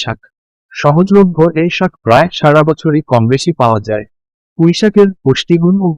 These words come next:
উপকারিতা সম্পর্কে জেনে নিন। পুঁই শাকের পুষ্টিগুণ ও উপকারিতা। পুঁই শাকে পানির পরিমাণ অনেক বেশি, এতে ফাইবার বা আঁশ প্রচুর পরিমাণে থাকে। পুঁই শাক গাঢ় সবুজ রঙের, এতে ফলিক অ্যাসিডের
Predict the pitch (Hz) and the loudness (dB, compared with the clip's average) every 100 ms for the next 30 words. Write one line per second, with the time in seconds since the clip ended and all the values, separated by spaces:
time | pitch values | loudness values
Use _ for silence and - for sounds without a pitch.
0 | 139 147 170 180 175 151 143 - 123 123 | -2 0 2 2 2 0 -2 -2 -2 0
1 | 127 135 120 120 113 110 110 113 _ _ | -2 -2 -2 -2 -2 -2 -4 -8 _ _
2 | _ - 165 175 214 202 202 190 - 135 | _ -4 0 0 0 2 2 2 -2 -2
3 | - 160 160 160 151 139 127 120 110 - | -2 -2 0 2 2 2 0 0 -2 -4
4 | 110 _ _ - 165 - 208 208 - 147 | -12 _ _ 0 0 2 0 0 0 0
5 | 131 160 - 151 156 156 147 123 120 127 | 0 -2 -2 2 2 2 0 -2 -2 -2
6 | 123 - 202 - _ _ _ _ 160 - | -6 -4 -8 -8 _ _ _ _ -4 2
7 | 214 - 156 135 165 156 127 113 117 - | 0 2 -2 2 2 2 0 0 -2 -6
8 | 156 151 143 185 175 135 120 113 110 - | -4 -2 0 0 0 0 0 0 -2 -6
9 | 113 107 - _ _ _ _ _ _ _ | -12 -18 -20 _ _ _ _ _ _ _
10 | 165 175 - 196 139 131 135 139 - 135 | 0 0 0 -2 2 2 2 0 0 2
11 | 143 156 135 117 110 110 _ - 160 151 | 2 0 -2 -2 -4 -8 _ -6 -4 0
12 | 202 202 165 156 185 - 143 - 143 147 | 0 2 2 2 0 -4 -6 -4 0 0